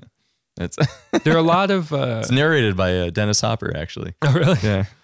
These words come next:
Speaker 2: That's good. I love Hopper. But there are a lot of, um, it's a, it's a tricky thing because a lot of the surviving footage of that era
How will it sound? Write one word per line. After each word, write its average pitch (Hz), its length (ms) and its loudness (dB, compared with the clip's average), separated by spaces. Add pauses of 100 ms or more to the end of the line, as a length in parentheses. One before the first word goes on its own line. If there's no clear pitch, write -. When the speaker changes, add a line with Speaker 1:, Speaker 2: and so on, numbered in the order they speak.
(240)
Speaker 2:
That's 170 180 0
good. 104 180 0
I 110 40 0
love 123 240 -2
Hopper. 90 340 -10 (260)
But 143 160 -2
there 165 120 2
are 165 40 4
a 160 40 2
lot 165 260 2
of, 151 200 -2
um, 127 440 -2 (340)
it's 147 200 -2
a, 139 320 0 (500)
it's 135 160 -2
a 143 40 0
tricky 147 340 -2
thing 139 200 -2
because 120 260 -2
a 120 60 0
lot 120 260 0
of 120 100 -6
the 117 60 -4
surviving 107 680 -2
footage 101 340 -4
of 92 80 -12
that 95 220 -6
era 104 460 -2